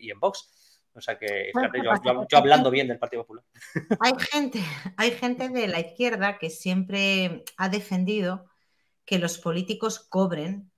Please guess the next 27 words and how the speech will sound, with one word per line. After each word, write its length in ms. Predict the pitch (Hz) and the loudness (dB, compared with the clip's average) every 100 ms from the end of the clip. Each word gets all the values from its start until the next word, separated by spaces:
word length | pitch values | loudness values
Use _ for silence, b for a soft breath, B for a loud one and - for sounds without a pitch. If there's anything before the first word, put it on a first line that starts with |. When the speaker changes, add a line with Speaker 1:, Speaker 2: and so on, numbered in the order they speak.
| _ | _
Speaker 2:
cobren 420 | 180 170 180 175 | -2 0 0 0
bastante 440 | 151 151 175 180 180 | 0 0 -2 0 0
dinero, 540 | 185 196 180 196 - _ _ _ _ _ | 2 0 0 -4 -10 _ _ _ _ _
porque 220 | - 165 170 | -6 -4 -4
según 320 | 180 165 185 | -2 0 2
ellos, 380 | 185 190 202 - | 4 2 -2 -8
si 440 | - 175 156 151 165 | -8 -6 -4 -6 -8
los 180 | 160 - | -10 -6
políticos 400 | 156 185 185 180 | -6 -4 0 2
no 140 | 185 | 2
cobraran 420 | 190 196 185 156 | 4 4 4 2
mucho 340 | 170 185 - 185 | 0 -2 -2 0
dinero, 500 | 202 214 190 190 _ b b b | 0 0 -2 -4 _ b b b
solo 320 | - - 196 | -6 0 0
se 140 | 208 214 | 0 -2
podría 340 | 196 190 196 | 0 2 2
dedicar 340 | 165 156 180 185 | 0 0 2 2
a 40 | |
la 160 | 190 185 | 2 2
política 680 | 185 214 196 190 202 202 - | 0 -2 -4 -4 -4 -6 -8
quien 200 | 175 165 | -6 -2
de 100 | 160 | 0
base 400 | 170 185 - 202 | 0 0 -2 -2
ya 160 | 180 180 | -2 -2
tiene 260 | 196 196 | -2 -4
mucho 500 | 151 151 151 143 147 | -6 -6 -6 -6 -8
dinero. 460 | 135 202 240 139 | -4 0 0 -2